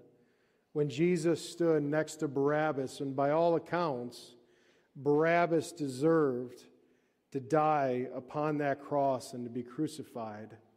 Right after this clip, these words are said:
In that moment, there was a divine exchange. And it wasn't only that Jesus was cha-, taking the place of Barabbas,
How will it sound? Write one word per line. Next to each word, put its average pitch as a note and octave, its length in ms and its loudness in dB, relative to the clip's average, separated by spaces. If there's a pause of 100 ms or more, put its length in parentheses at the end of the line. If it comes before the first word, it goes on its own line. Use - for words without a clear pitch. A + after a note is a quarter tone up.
(1200)
In D3+ 160 0
that D3+ 200 0
moment, C#3 480 -2
there B2+ 100 -4
was B2+ 160 -4
a B2 40 -6
divine C3 440 -6
exchange. A#2 760 -12 (720)
And C#3+ 80 -4
it D3+ 80 2
wasn't E3+ 540 2
only D#3+ 440 2
that C#3 240 0
Jesus C#3+ 720 -4
was - 320 -10
cha-, E3+ 400 -2 (100)
taking E3+ 360 -2
the C3 80 -6
place D3 600 0 (400)
of B2 160 -12
Barabbas, B2+ 920 -2